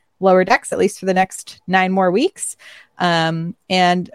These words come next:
we will also have some very special coverage from Star Trek Day. So stay tuned for that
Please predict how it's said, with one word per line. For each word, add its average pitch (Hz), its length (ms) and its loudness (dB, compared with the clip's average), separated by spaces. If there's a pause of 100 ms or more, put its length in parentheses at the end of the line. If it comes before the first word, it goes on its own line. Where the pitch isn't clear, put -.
we 208 140 2
will 202 100 4
also 262 300 2
have 226 200 0
some 208 220 -4
very 233 320 2
special 320 680 -2
coverage 196 800 -2
from 208 280 0
Star 262 480 0
Trek 165 480 -2
Day. 160 440 2
So 160 540 -2
stay 214 380 -4
tuned 226 460 -4
for - 180 -4 (220)
that 165 760 0